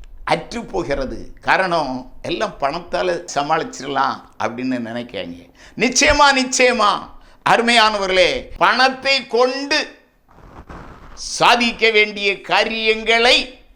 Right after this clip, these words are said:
நாம் ஒரு காலம்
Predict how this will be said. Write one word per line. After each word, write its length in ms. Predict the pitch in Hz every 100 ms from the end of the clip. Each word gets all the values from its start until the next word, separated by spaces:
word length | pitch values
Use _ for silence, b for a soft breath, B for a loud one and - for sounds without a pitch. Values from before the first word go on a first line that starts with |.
| - - - - - - 117
நாம் 560 | 165 180 160 156 185 185 113 - - - - 135
ஒரு 200 | 190 220 247
காலம் 440 | 247 220 220 214